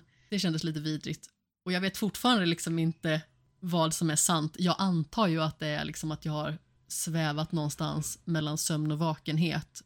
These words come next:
och att det är någonting som min hjärna har kokat ihop själv. Men i och med att det liksom var så verklighetsbaserat och liksom inte inkluderade några övernaturliga element, så kändes det verkligen riktigt obehagligt att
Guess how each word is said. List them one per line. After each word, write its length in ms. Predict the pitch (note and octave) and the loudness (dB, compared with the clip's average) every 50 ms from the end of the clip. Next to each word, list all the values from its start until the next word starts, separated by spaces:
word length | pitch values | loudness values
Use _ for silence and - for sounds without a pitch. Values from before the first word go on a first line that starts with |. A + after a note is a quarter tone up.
| _ - | _ -8
och 140 | - E3+ D#3+ | -4 -2 -2
att 140 | E3 - - | -2 0 0
det 60 | E3+ | 2
är 40 | D#3+ | 4
någonting 300 | D#3+ D#3 D#3 D#3 D3+ D3+ | 4 4 2 0 -2 -2
som 140 | - D#3 D#3 | 0 0 2
min 160 | D#3 D#3 D#3 | 2 4 4
hjärna 280 | D#3+ E3 D#3+ D#3 D3+ | 4 2 2 2 0
har 80 | D3+ D#3 | 0 -2
kokat 340 | - - E3 - - D3+ - | -2 -2 -4 -4 -4 -4 -2
ihop 260 | D#3+ D#3+ D#3+ D#3 - | -2 -2 -2 -4 -4
själv. 320 | - - E3 E3 E3+ E3 E3 - _ _ - _ _ _ _ _ _ _ - | -4 -4 -2 -2 -2 -6 -8 -10 _ _ -20 _ _ _ _ _ _ _ -4
Men 320 | E3+ E3 D#3+ D#3 D#3+ D#3+ - - | -2 0 0 0 0 -2 -2 0
i 160 | F#3+ F3+ F3 | 2 2 4
och 40 | G3 | 4
med 100 | G3+ F#3 | 4 2
att 120 | E3+ - - | 0 -2 -4
det 60 | E3+ | -6
liksom 280 | D#3 D#3+ - E3 D#3 D#3 | -6 -4 -2 0 0 0
var 300 | D#3+ D#3 D3+ D3+ D3+ D3+ - | 0 0 0 0 0 -2 -2
så 160 | - - F3+ | -2 0 0
verklighetsbaserat 1200 | D#3 E3 E3+ D#3 D#3 - E3 D#3 D3 - - - D#3+ D3+ - G#3+ G#3 F#3 D#3+ D#3 C#3+ D#3 - - | 2 2 2 2 0 0 -2 -4 -4 -4 -4 -4 -4 -2 -2 0 0 0 0 0 -2 -4 -4 -6
och 80 | - D#3+ | -6 -6
liksom 300 | D#3+ - - - E3 E3 | -4 -4 -4 -4 -2 0
inte 200 | D#3+ D#3+ - E3 | 0 0 0 0
inkluderade 600 | E3 D#3+ - E3+ E3 D#3 D#3+ D#3 D3+ D3+ D3+ D#3 | -2 0 0 -2 -2 -2 -2 -2 -2 -2 -2 -2
några 200 | D#3+ D#3 D#3 D3+ | -2 -2 -2 -2
övernaturliga 720 | - E3+ E3 D#3+ D3+ E3 E3 D#3+ - - A#3 G#3 D#3+ D#3+ D#3+ | -2 -2 -2 -2 -2 -2 -2 -2 -2 -2 -2 0 0 0 -2
element, 440 | E3 E3 D#3+ E3 D#3 D3+ - F3 - - | -2 -2 -4 -4 -6 -6 -8 -10 -10 -10
så 120 | - - | -8 -6
kändes 360 | E3 - E3+ E3 E3 E3 D#3+ - | -6 -4 -4 -4 -4 -6 -6 -6
det 100 | E3 D#3 | -8 -6
verkligen 320 | D#3 D3+ D#3+ - E3 D#3+ | -6 -6 -8 -6 -6 -6
riktigt 300 | E3 E3+ - - F#3 - | -6 -6 -8 -10 -8 -4
obehagligt 640 | G#3 F#3 D#3 C#3+ D#3+ D3 D#3+ - D#3 E3 F3 E3 - | -4 -4 -2 -4 -4 -6 -6 -6 -4 -4 -6 -6 -6
att 300 | D#3+ D#3+ - _ - - | -8 -10 -10 _ -20 -20